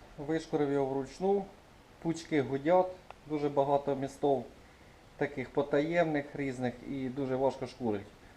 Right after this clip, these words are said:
Там, де площина, бистро йде. Де оці звилини різні, стики, важко йде. В общем, вишкурював я її, я цей пластик двісті сороковою наждачкою.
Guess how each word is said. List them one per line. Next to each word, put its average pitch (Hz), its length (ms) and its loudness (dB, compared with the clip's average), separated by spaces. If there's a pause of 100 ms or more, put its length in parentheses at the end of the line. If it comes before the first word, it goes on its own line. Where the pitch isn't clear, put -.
Там, 175 160 8
де 170 80 6
площина, 170 640 2 (420)
бистро 135 400 4
йде. 98 260 -4 (600)
Де 156 280 6
оці 156 420 2
звилини 139 560 2
різні, 98 360 -6 (800)
стики, 151 600 2 (340)
важко 117 380 2
йде. 98 260 -6 (1120)
В 151 60 10
общем, 156 400 8 (120)
вишкурював 151 600 12
я 139 120 12
її, 131 340 10 (380)
я 135 300 12
цей 127 180 8
пластик 123 480 10 (180)
двісті 123 420 4
сороковою 127 600 6
наждачкою. 156 720 8